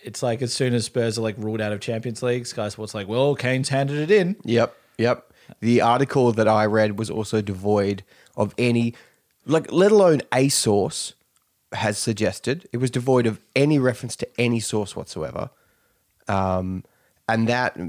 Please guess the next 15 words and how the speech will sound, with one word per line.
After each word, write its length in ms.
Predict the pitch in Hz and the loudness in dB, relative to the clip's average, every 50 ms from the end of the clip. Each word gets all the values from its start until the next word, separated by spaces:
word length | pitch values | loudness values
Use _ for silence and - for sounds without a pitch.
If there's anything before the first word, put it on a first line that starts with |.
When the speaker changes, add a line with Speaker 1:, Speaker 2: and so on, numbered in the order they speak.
| 76 - - _ _ _ _ _ _ _ _ _ _ | -10 -12 -18 _ _ _ _ _ _ _ _ _ _
Speaker 2:
was 240 | 139 139 135 120 - | -2 -2 0 0 0
sort 200 | - 143 123 117 | 0 0 0 0
of 100 | 107 - | 0 -2
compounded 600 | - 113 101 - 101 107 107 110 107 110 104 - | -2 -2 -2 -2 -2 -2 0 0 0 -2 -2 0
by 440 | 104 104 101 98 98 98 98 - - _ | 0 0 0 0 0 -2 -4 -6 -8 _
mouthpiece 540 | 101 104 104 104 101 - - 113 101 - | -4 -2 -2 -2 -4 -6 -6 -6 -6 -6
of 60 | - - | -6 -10
the 60 | 104 | -10
club, 360 | - - - 139 131 131 123 - | -8 -2 2 2 2 2 2 0
Ali 200 | 98 104 101 104 | 0 0 0 -2
Gold, 400 | 101 - 120 117 117 117 117 113 | -2 2 2 4 4 4 2 0
coming 260 | - 110 104 104 104 | -2 -4 -4 -2 -2
out 160 | 104 104 101 90 | -2 -2 -2 -4
and 120 | 95 95 | -4 -8
saying, 400 | - - 98 95 92 92 90 92 | -8 -6 -6 -4 -4 -6 -8 -12